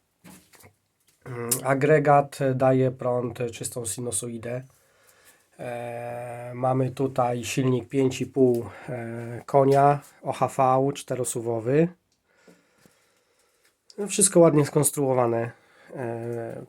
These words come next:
na odbojach gumowych, na silnik odboje gumowe, e, konstrukcja odboje gumowe, konstrukcja obramowana. E, ładnie to wygląda. E, jeżeli chodzi o wibracje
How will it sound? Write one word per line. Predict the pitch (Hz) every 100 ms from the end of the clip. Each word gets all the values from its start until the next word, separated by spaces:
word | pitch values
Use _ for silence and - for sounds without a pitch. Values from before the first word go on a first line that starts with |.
| -
na | 151 135 135 131 131 135
odbojach | 135 123 131 127 120
gumowych, | 107 120 120 113 120 123 -
na | 123 117 117 117 113 117 113
silnik | - 135 120 120 - 131
odboje | 165 117 120 120
gumowe, | 110 123 135 131 135 135 131 _ _
e, | 139 123
konstrukcja | 139 123 - 127 - 123
odboje | 120 107 117 120
gumowe, | 113 120 120 117
konstrukcja | 120 123 113 - 110 - 113
obramowana. | 113 113 117 113 120 123 123 123 _ _ - _ _ -
E, | 120 113
ładnie | 123 127 127
to | 120
wygląda. | 113 117 117 123 120 120 120 117 _ -
E, | 131 120 120 120 117 214
jeżeli | 208 131 131
chodzi | 139 127 135
o |
wibracje | 123 127 143 139 - 131 123 123